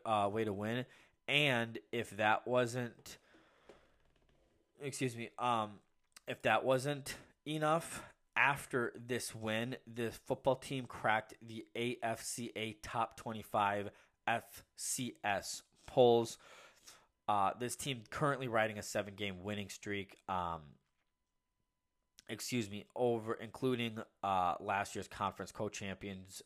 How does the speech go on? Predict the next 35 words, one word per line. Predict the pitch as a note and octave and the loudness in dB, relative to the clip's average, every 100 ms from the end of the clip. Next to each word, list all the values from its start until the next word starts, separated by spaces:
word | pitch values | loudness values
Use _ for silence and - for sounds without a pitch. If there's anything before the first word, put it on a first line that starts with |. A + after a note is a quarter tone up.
| - | -12
uh, | F#2 F2 | -12 -6
Davidson | A2+ G#2 G2 G#2+ - | -2 -2 -4 -10 -10
and | F#2+ | -14
San | - A2 G2+ | -8 -8 -6
Diego, | G#2 G#2 G#2+ G#2 - - - _ | -4 -2 -2 -6 -12 -20 -20 _
find | C3 C3+ B2+ | 4 4 2
themselves | A#2+ - A#2 A2 A#2 | -8 -2 0 0 -4
number | A#2+ A2+ | -6 -6
twenty-five | - A2 G#2 - G2 G2+ - | -8 -8 -6 0 2 0 -4
in | A2 | -10
the | G#2+ | -10
poll | G2 - G2+ G2 | -12 -6 -4 -2
that | G2 | -2
was | - F2 | -4 -6
released | G2 F#2 - | -8 -8 -10
this | F2+ - | -12 -6
last | E2+ D#2+ - | -4 -6 -8
Monday. | F#2+ G#2 G#2 G2 F#2+ - - - - | -4 -4 -2 -4 -4 -10 -20 -20 -16
The | |
Tommies | - C3+ B2 A#2+ G#2 | -6 -2 0 -2 -10
received | - - A2 G2 | -12 -10 -10 -10
sixty-nine | - - B2+ - B2 G#2+ G2 - | -8 -6 -8 -8 -4 -4 -4 -8
points | - A2 G#2+ G#2+ - - - - _ | -6 -4 -4 -6 -12 -12 -14 -20 _
this | G#2+ A#2 - | -6 -6 -4
week | A2+ A2 - | -2 -2 0
after | A2 - | -2 -2
cleve-, | G2 - G2+ G#2 - - | -6 -2 -2 -2 -10 -14
collecting | - A2+ - G2+ | -6 -4 -4 -10
seventeen | F#2 - A#2+ A2 - - G#2+ F#2+ | -6 -2 -2 -2 -10 -10 -10 -12
points | - G#2+ F#2+ F#2 - - | -8 -6 -6 -8 -14 -14
in | G2+ | -10
last | F#2+ F#2 F2 - | -6 -6 -6 -10
week's | D#2 - | -16 -16
poll. | - - B2+ A#2 A2+ - - - - _ - | -6 4 4 4 0 -8 -20 -20 -20 _ -2
Um, | G2+ F#2+ F#2 | 2 2 0